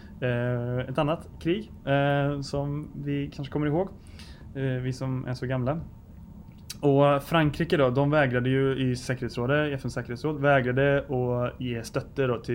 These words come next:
U S As invasion. Eh, och då gick ju amerikaner bananas och döpte om det vi kallar för pommes frites. Eh, i U S A kallas det för french fries, och då döpte de om det till freedom fries.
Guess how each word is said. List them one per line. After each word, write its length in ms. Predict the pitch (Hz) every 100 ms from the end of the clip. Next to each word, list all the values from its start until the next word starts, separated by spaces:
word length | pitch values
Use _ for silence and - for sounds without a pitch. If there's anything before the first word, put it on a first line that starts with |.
| 123
U 120 | 123
S 140 | 110 117
As 280 | 110 - -
invasion. 520 | 127 120 170 202 208 - - - - - 135
Eh, 480 | 131 131 131 131 -
och 80 | 139
då 240 | 151 160
gick 260 | 147 - 135
ju 160 | 127
amerikaner 400 | 120 123 127 120
bananas 480 | 120 123 117 127 123
och 60 | 127
döpte 240 | 123 123
om 200 | 117 117
det 100 | 113
vi 100 | 110
kallar 200 | 117 107
för 140 | 110 107 - - - -
pommes 180 | 117
frites. 400 | 156 160 - -
Eh, 380 | 123 123 113 117 120 - - 127 -
i 80 | 123
U 80 |
S 100 | 120
A 40 | 131
kallas 220 | 131 117
det 100 | 127
för 120 | 117
french 340 | - - 143 131
fries, 460 | 160 170 147 -
och 60 | -
då 60 | 135
döpte 240 | 135 127
de 60 | 131
om 100 | 123
det 60 | -
till 100 | -
freedom 400 | - 208 190 147
fries. 580 | 147 139 120 120 -